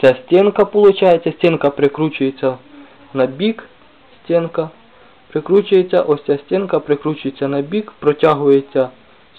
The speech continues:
сюди, надів-, е, цей прикручене. Тут, получається, у нас знаходяться постоянні катушки,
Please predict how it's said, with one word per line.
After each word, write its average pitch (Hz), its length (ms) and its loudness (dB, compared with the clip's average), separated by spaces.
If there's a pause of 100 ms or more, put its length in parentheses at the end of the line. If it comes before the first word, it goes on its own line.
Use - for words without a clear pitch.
сюди, 156 380 2 (320)
надів-, 147 440 -2
е, - 260 -8 (280)
цей 160 200 -4
прикручене. 170 760 -2 (380)
Тут, - 180 -8
получається, 160 440 0
у 147 40 2
нас 147 180 0
знаходяться 135 520 -2
постоянні 147 640 2
катушки, 208 680 -2